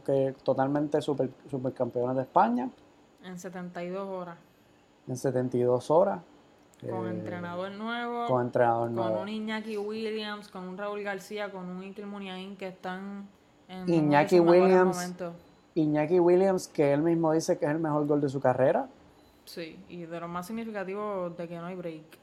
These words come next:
Speaker 1: De los más significativos. Eh, te digo lo que pensaba antes de, de enfrentarme al Athletic de Bilbao en la final.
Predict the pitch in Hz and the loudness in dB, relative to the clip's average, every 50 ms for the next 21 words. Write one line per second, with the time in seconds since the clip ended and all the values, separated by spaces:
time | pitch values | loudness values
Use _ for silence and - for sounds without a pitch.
0 | _ - 143 135 131 127 123 127 131 127 - - 143 147 143 - 151 139 139 131 | _ -4 0 2 2 2 2 2 0 0 0 -2 -2 -2 -2 -2 -2 -2 -2 -2
1 | - 139 151 170 185 196 202 202 - 151 135 127 123 123 120 117 117 117 - - | 0 0 0 2 2 0 0 -2 0 2 2 4 4 4 2 0 -2 -4 -8 -16
2 | - - - _ _ _ _ _ _ _ _ _ _ _ _ _ - - _ _ | -20 -20 -20 _ _ _ _ _ _ _ _ _ _ _ _ _ -20 -20 _ _
3 | _ _ _ _ - - - - _ _ _ _ _ _ _ - 160 156 151 165 | _ _ _ _ -14 -14 -14 -14 _ _ _ _ _ _ _ 2 4 6 8 8
4 | 180 190 208 202 185 170 165 160 - 156 147 147 139 - 160 156 165 170 160 160 | 8 8 10 10 10 10 8 6 4 2 0 0 0 2 4 6 8 8 8 6
5 | 165 170 175 170 - 165 151 143 - - 202 170 135 127 131 127 123 120 120 123 | 4 4 2 0 0 0 0 -2 -4 -8 -10 -6 0 4 6 6 8 6 6 4
6 | 123 120 131 127 120 - 127 127 120 117 - 127 127 135 147 151 156 156 151 147 | 2 0 0 0 0 0 -2 -2 0 0 0 2 2 2 2 4 4 4 4 2
7 | 151 147 147 143 143 143 143 143 139 139 156 156 160 151 139 127 120 - - 120 | 2 0 -2 -2 0 0 0 -2 0 0 2 2 2 2 2 2 0 0 -2 -4
8 | 117 117 117 117 113 | -2 0 0 0 -2